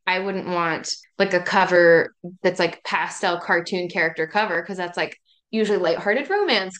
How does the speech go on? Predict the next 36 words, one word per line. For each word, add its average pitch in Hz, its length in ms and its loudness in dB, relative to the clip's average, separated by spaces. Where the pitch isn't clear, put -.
like, 196 320 -4
novels. 165 580 -2
And 170 380 -6
I 202 60 4
wanted 214 300 4
something 226 220 4
that - 160 0
fit. 175 400 -2
And 190 180 -2
so 175 180 -2
I 170 80 2
really 254 280 -6
just 240 160 -12
kind 214 140 -2
of 151 160 -6
researched 190 540 -2
a 247 60 0
bunch 240 280 -2
of 220 140 -6
books 262 460 -2
and, 185 160 -4
like, - 240 -8
took - 220 -4
pictures 208 440 0
of, 214 120 0
like, 196 200 0
the 202 100 2
ones 180 220 0
that 175 100 -2
I 170 80 0
liked. 165 360 -2
I 185 40 -18
was 180 60 -14
like, 180 160 -14
"Here, 349 180 2
Maria, 254 440 6